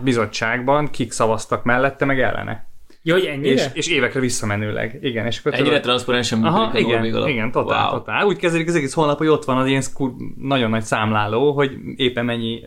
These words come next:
Speaker 1: pénze van az alapnak, és akkor ott így megy, megy folyamatosan le, meg föl, meg, tehát, hogy ilyen,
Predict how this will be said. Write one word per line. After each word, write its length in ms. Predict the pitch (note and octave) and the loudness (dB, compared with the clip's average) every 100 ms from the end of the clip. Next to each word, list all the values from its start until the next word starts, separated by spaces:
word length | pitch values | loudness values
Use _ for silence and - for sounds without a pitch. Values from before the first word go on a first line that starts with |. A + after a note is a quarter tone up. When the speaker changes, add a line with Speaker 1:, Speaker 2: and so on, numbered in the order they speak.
| - - - - | -18 -20 -20 -6
Speaker 1:
pénze 420 | A#2 G#2+ A2 A2+ | -4 -4 -4 -4
van 160 | A2+ A#2 | -2 -2
az 120 | A#2+ | 0
alapnak, 420 | G#2 G2+ A2 G#2 | 0 -2 -8 -6
és 80 | - | -6
akkor 220 | - B2 | -6 -6
ott 180 | A#2 - | -10 -8
így 280 | A2 A2 - | -10 -10 -8
megy, 260 | A2+ A2 A2+ | -6 -6 -2
megy 240 | A2 A2 | -2 -2
folyamatosan 440 | G#2+ G#2 G#2 G#2+ A#2 | -6 -8 -8 -8 -4
le, 120 | A2+ | -6
meg 160 | A2 - | -6 -8
föl, 160 | A#2+ | -6
meg, 100 | A#2 | -6
tehát, 160 | A2+ A#2 | -6 -2
hogy 100 | A#2+ | 0
ilyen, 160 | B2 | 0